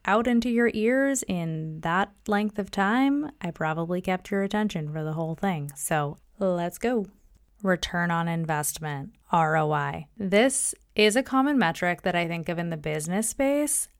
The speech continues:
but like I've said, it's quite applicable to other goals that we may have around training, nutrition, and life. It's a concept that I apply in my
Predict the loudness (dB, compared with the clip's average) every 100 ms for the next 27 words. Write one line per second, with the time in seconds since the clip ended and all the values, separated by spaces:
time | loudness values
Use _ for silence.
0 | _ -8 0 2 4 2 0 -2 -4 -4
1 | -6 0 2 2 0 -8 -8 -6 0 2
2 | 2 -2 -6 -4 -2 -2 -2 -4 -4 0
3 | 2 2 0 2 4 4 2 2 2 0
4 | -4 -2 -2 -2 0 2 2 0 0 -2
5 | -2 -6 -14 -6 0 2 4 4 4 2
6 | -2 _ -8 -8 -4 -2 -2 -2 -2 -2
7 | -4 _ -6 -4 -2 0 0 -2 -8 _
8 | _ _ -2 0 0 4 4 4 4 2
9 | 0 0 4 6 4 2 2 2 0 2
10 | 4 4 2 -2 -2 0 2 4 2 0